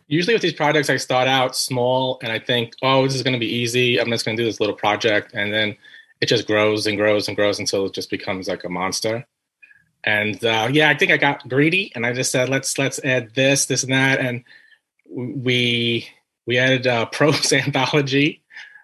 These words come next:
as well. So basically, it's two anthologies. We have, I think,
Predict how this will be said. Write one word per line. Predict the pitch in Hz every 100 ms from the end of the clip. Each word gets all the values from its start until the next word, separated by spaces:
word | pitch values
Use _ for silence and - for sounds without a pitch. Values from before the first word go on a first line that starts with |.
| -
as | 120
well. | 127 127
So | 127 120
basically, | 127 131 127 120
it's | -
two | - 127
anthologies. | 117 120 117 117 131 185 - _ -
We | 117
have, | 127 127
I | 117
think, | 139 -